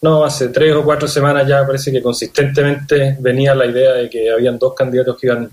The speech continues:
muy, muy firmes, ¿no? Y, pero no se sabía en qué proporción. Yo creo que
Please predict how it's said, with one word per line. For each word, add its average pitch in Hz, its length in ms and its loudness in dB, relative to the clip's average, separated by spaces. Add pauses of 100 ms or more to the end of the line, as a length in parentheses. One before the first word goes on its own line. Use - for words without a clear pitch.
(140)
muy, 123 460 0 (260)
muy 127 160 -2
firmes, 180 680 -2 (960)
¿no? 175 260 2
Y, 139 280 -6 (160)
pero 127 200 2
no 135 140 0
se 139 140 -2
sabía 135 280 2
en 135 120 0
qué 147 100 2
proporción. 147 640 0
Yo 147 80 2
creo 131 240 0
que 117 240 -4